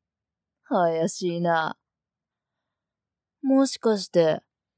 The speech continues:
私の前でおちんぽ見せられない理由があるのか？ん？そうそう。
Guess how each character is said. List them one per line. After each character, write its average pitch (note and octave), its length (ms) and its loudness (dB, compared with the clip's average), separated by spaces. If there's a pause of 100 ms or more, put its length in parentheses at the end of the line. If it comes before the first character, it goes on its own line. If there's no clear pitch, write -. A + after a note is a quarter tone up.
(260)
私 E3 600 -4
の F3 180 0
前 E3+ 300 -2
で D3 120 -4 (100)
お E3+ 180 -2
ち A#3+ 340 2
ん A3+ 100 4
ぽ C#3 180 -8
見 C#3 200 -8
せ F#3 280 -2
ら A3 140 0
れ B3 140 0
な G#3 200 2
い D3 80 -4
理 D3 240 -4
由 G3+ 160 0
が A3+ 160 2
あ A#3+ 60 4
る A3+ 120 0
の D#3+ 100 -2
か？ F#3 360 -6 (1800)
ん？ A3 320 4 (1600)
そ D#3+ 600 -4
う B2+ 100 -16
そ D3+ 540 -12
う。 - 80 -16